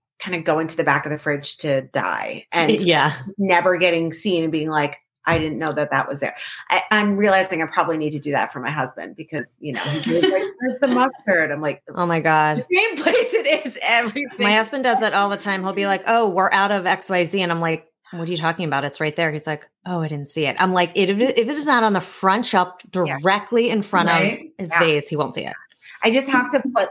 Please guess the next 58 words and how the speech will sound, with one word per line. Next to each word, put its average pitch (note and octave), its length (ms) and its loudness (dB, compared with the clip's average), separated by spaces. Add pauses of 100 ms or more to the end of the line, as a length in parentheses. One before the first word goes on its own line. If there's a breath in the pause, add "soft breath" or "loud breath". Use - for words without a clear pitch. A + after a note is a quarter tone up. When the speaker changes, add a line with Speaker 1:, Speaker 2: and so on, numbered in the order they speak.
Speaker 1:
like, F3 380 0
um, D#3 340 -2 (180)
a, D3 60 -8 (180)
like, D3+ 160 -4
a D3 200 -2
P E3+ 160 -8
B D#3 180 -2
R D3 240 2
label C#3+ 240 -4
on C#3+ 240 0
it - 100 -4
or E3 60 -4
something C#3+ 400 -8
so F3+ 140 -8
that A3 160 2
<laughs> - 200 -6
his C4 400 0 (120)
eyes - 180 4
are C4+ 360 0 (460)
towards A3+ 400 2
it. G3 600 0 (100)
Speaker 2:
<laughs> - 160 -10
Speaker 1:
I A3+ 160 6
don't G3+ 160 2
know. F#3 80 2
I F3 160 2
gotta F3+ 240 0
do F3 100 -10
something F3 320 -8
about D#3+ 240 -2
it. E3+ 100 -8
But F#3 160 0 (300 loud breath)
yeah, D#4+ 280 4
so, D4 240 2
I C#4 80 2
mean, C4+ 400 -2
my, B3 280 0
my A#3 180 0
first B3 320 -2
question A3+ 440 -2
would F#3+ 240 -6
be, F3+ 320 0 (220)
what G3 400 0
kinds A3 300 0
of G#3 100 -6
snacks E3+ 420 0
do F#3+ 100 -6
they C#3+ 140 2
tend D3 240 0
to D3+ 80 -8
want? C3+ 380 -2
So F3+ 140 -4
what F#3+ 180 2
do A3+ 80 0
they G3+ 160 2
reach E3 280 -6
for D#3 200 -2
currently? C#3 600 -4